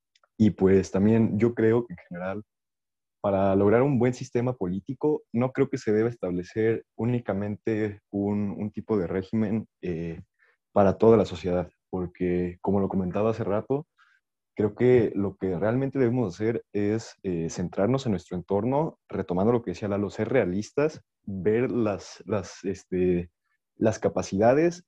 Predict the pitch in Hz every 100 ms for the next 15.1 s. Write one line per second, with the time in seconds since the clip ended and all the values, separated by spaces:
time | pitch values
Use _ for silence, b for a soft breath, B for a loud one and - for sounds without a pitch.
0 | - 104 101 95 95 95 90 85 104 135
1 | - - 90 101 123 160 - - _ 92
2 | 82 95 110 123 - 90 82 - 127 160
3 | 175 - 95 90 90 87 78 - - 92
4 | 92 113 127 117 80 - _ _ 82 95
5 | 90 87 - b b b b _ - 104
6 | 123 131 120 104 92 101 113 - 127 127
7 | 107 92 107 101 - 95 87 82 85 78
8 | - 92 98 - 98 101 101 92 92 82
9 | - - 120 120 110 104 - 82 78 82
10 | 78 85 87 95 95 95 95 98 92 _
11 | _ 113 110 104 104 b b _ _ 87
12 | 87 90 90 90 101 95 95 92 82 76
13 | 113 113 90 92 98 90 - - - -
14 | 95 117 120 - 95 - 117 101 98 101
15 | 123